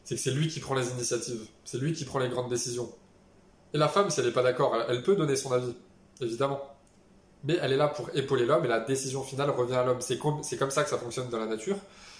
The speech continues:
Et vous pouvez demander à n'importe quelle femme, n'importe quelle femme vous dira, « J'aime un homme entreprenant, j'aime un homme qui prend les initiatives. »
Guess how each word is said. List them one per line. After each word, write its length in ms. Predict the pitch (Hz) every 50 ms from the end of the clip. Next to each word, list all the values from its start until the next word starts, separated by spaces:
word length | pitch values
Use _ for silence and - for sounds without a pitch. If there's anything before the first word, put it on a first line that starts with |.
| - - - - - - - - -
Et 260 | 131 123 127 - - - - - - - - - - - - - - - - -
vous 100 | 127 -
pouvez 180 | - - 139 147
demander 320 | 139 139 139 139 143 151
à 160 | 151 131 131 120
n'importe 300 | 120 113 - 117 - -
quelle 120 | 127 117
femme, 320 | 113 - 151 175 196 208 - - - - - - - -
n'importe 300 | - 127 123 - 123 -
quelle 140 | - 123 113
femme 260 | 110 139 143 151 139 123
vous 140 | 117 113 110
dira, « 380 | 107 110 104 123 165 - - - - - - - - - - - - - -
J'aime 280 | 120 117 127 147 165
un 160 | 160 156 147 123
homme 200 | 135 139 151 -
entreprenant, 540 | - 127 - - 135 127 - 139 127 117 120
j'aime 220 | 113 117 135 139 139
un 80 | 123
homme 140 | 127 135 139
qui 100 | 139 -
prend 180 | 120 - 139 139
les 200 | 135 123 113 123
initiatives. » 540 | 131 135 131 151 143 - - 135 131 120